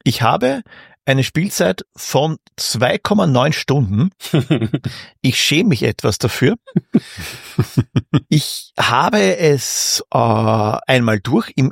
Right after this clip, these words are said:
Speaker 1: einfachsten Schwierigkeitsgrad. Allerdings auf Steam ist das dann nicht so einfach, dass man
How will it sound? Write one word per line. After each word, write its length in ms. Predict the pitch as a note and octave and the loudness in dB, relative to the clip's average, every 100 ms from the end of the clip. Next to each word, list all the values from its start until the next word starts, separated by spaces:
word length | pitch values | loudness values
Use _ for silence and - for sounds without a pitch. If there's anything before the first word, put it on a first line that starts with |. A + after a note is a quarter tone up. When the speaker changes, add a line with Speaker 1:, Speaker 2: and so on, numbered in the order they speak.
| - | 0
Speaker 1:
einfachsten 500 | C3+ C3 C3+ - C3 | 0 0 -2 -2 -4
Schwierigkeitsgrad. 880 | - C#3 D#3+ - E3 - - C3 - - | 0 0 0 -2 -2 -2 -2 -2 -2 -2
Allerdings 760 | A3 A3 G#3+ - F#3 F#3 - | 0 0 0 0 0 0 0
auf 160 | E3 C3+ | -4 -4
Steam 520 | - D3+ D#3+ D#3+ - | -4 0 2 0 0
ist 360 | - D#3 - - | -2 -2 -2 -2
das 180 | C3+ - | -2 -2
dann 220 | C3 C3+ | -2 -2
nicht 240 | - - | -4 -8
so 160 | - - - | -6 -6 -4
einfach, 480 | - D3 - C3+ - | -4 -2 -2 -4 -2
dass 320 | A#2 - - | -2 -2 -2
man 220 | A#2 | 0